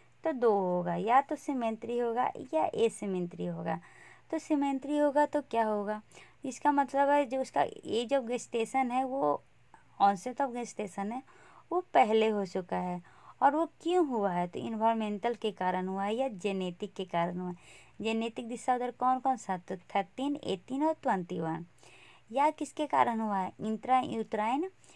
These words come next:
इन्फेक्शन के कारण हुआ है। तो इसमें क्या आता है? टॉर्च।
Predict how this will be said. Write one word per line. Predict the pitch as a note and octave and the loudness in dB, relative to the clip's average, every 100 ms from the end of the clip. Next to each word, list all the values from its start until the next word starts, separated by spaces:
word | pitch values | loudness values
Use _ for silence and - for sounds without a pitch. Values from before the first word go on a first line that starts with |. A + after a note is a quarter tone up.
| - - | -20 -8
इन्फेक्शन | B3+ A3 A#3+ - A#3 | -6 -2 -4 -2 -6
के | A3 G#3+ | -2 -2
कारण | G3+ F#3 F#3 | 2 2 2
हुआ | F#3 F#3 | -2 -2
है। | F3+ | -2
तो | G#3 | -4
इसमें | - A3+ | -6 -8
क्या | A3+ A3+ | 0 2
आता | A3+ A#3 | 2 0
है? | A#3 C4+ D#4 - - - _ - | -4 -6 -8 -18 -20 -20 _ 4
टॉर्च। | A3 F#3 F3 F3 - | 8 8 6 -2 -10